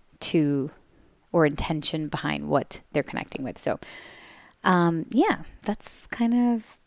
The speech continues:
a nice way of saying, "Let's, let's learn to be safe, guys." Okay. And also, I, again, if you're safe, you don't have to be scared, you know, like, you'll be able to go, like, really deep into your practice and,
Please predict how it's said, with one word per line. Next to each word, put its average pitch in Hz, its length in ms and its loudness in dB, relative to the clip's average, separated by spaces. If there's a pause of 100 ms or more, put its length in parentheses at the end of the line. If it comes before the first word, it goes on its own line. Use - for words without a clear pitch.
(140)
a 208 80 4
nice 202 280 0
way 185 140 4
of 180 80 -2
saying, 160 600 0 (220)
"Let's, - 320 -2
let's - 260 0
learn 156 220 -2
to - 100 -8
be - 100 -16
safe, - 320 -8
guys." - 300 -6
Okay. 277 160 6 (340)
And 208 100 6
also, 202 400 8
I, 175 200 4
again, 151 420 2 (520)
if 208 180 8
you're 214 80 4
safe, 330 460 4
you 233 120 2
don't 269 120 6
have 269 100 2
to 285 80 -2
be 254 100 -4
scared, - 520 -2 (120)
you 190 120 -2
know, 185 180 0
like, 180 220 0 (120)
you'll 175 300 2
be 170 160 2
able 175 140 -2
to - 120 -6
go, 175 120 2
like, 151 200 2
really 214 340 4
deep 185 220 -4
into 170 200 -2
your 139 120 0
practice 226 720 2
and, 156 180 -4